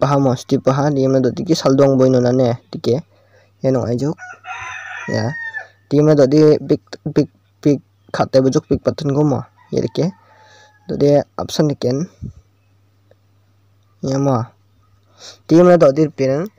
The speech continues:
Ya ko. Ya rectangle ko changsa step po.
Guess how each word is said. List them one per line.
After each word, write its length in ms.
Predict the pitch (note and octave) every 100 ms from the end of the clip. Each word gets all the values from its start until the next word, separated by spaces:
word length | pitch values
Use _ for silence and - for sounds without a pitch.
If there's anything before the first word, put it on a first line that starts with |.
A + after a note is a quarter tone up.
| - - - - -
Ya 160 | D3+ F3
ko. 320 | - C#3 E3+ - _ _ _ - - _ _ _ _ _ _ _ _
Ya 160 | D3 D#3
rectangle 400 | D#3 - D3+ C#3+
ko 80 | E3
changsa 300 | C3+ D#3+ D#3
step 240 | - C3+
po. 320 | - C#3 F3+